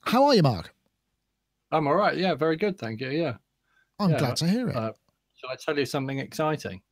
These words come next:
Speaker 1: Oh, go on
Speaker 2: Uh,
Speaker 1: then, if you must.
Speaker 2: <laughs>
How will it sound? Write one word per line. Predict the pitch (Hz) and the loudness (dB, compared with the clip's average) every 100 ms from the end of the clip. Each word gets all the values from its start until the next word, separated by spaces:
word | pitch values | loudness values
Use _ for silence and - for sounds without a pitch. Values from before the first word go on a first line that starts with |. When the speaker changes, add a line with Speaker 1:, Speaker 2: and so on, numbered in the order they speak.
| _ _ _ _ - | _ _ _ _ 4
Speaker 1:
Oh, | 220 | 6
go | 202 196 | 8 6
on | 147 | 6
Speaker 2:
Uh, | |
Speaker 1:
then, | 135 165 160 | 4 0 -2
if | 175 | 0
you | 185 | 2
must. | 175 185 - - - - - _ _ _ - _ - | 4 2 -2 -10 -20 -20 -20 _ _ _ -20 _ -4
Speaker 2:
<laughs> | 208 | -2